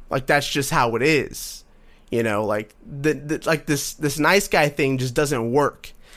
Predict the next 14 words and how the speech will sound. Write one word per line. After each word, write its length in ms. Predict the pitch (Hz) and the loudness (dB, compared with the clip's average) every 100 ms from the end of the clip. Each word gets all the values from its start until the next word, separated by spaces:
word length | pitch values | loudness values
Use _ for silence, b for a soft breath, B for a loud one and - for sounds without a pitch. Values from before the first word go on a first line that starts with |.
| B B B | B B B
And, 720 | 156 143 131 117 113 107 107 - - _ 170 | 0 2 2 0 -2 -4 -6 -14 -20 _ 0
you 140 | 147 | 2
know, 120 | 135 | 4
in 120 | 143 | 4
this 160 | 143 131 | 2 2
Reddit 240 | 175 202 | 2 2
post, 280 | 160 135 123 | 2 2 2
there's 200 | 123 113 | -2 -2
a 40 | 117 | -2
guy 160 | 123 | 0
that's 140 | 117 123 | 0 -2
like, 100 | 120 | 0
"Well, 300 | 117 110 - | 0 0 0
I, 140 | 143 | 0